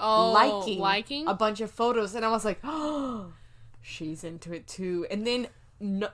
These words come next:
Speaker 2: like, no, no lie, a few days ago, I saw that she was like, "My bunny Mew," which she's had this rabbit for a while.
Speaker 1: No way.
Speaker 2: Yeah.
Speaker 1: That's crazy. No, none of my friends,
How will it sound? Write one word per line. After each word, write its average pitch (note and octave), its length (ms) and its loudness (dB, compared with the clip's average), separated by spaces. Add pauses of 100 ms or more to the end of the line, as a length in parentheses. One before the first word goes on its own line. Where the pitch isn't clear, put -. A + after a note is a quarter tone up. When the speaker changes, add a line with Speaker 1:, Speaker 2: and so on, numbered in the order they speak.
Speaker 2:
like, G3 260 -2
no, F#3+ 400 -6
no A3 240 2
lie, F#3 220 6
a G#3 100 -2
few F#3+ 240 -6
days F3+ 380 -2
ago, D#3+ 400 -6
I E3 100 -4
saw F3 380 -2
that D3+ 240 -8
she - 160 -8
was D#3+ 120 -8
like, D#3+ 140 -8
"My A3+ 180 -4
bunny G#3+ 360 -6
Mew," G3+ 720 -8 (240)
which A#3 180 -4
she's D#4 160 -6
had D4+ 220 -2
this A#3+ 280 -10
rabbit F#3+ 340 -2
for E3 180 -6
a D#3 80 -4
while. D3 480 -2 (800)
Speaker 1:
No B3 400 -8
way. G3 460 -6
Speaker 2:
Yeah. E3 400 -2
Speaker 1:
That's B3 200 -10
crazy. B3 320 -6
No, B3 280 0 (100)
none C4 160 -4
of G4+ 100 -2
my C4 160 2
friends, A#3 480 -8